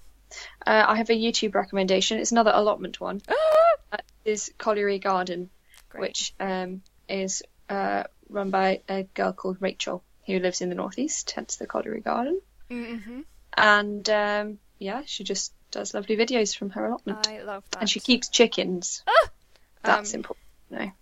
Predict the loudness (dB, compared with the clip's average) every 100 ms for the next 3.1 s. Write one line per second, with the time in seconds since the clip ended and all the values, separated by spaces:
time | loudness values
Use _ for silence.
0 | _ -8 -4 -2 -4 -4 0 2 0 -4
1 | -8 -6 -4 -6 -8 -8 -8 -6 -10 -10
2 | -4 -2 -2 -4 -6 -8 -6 -4 -4 -8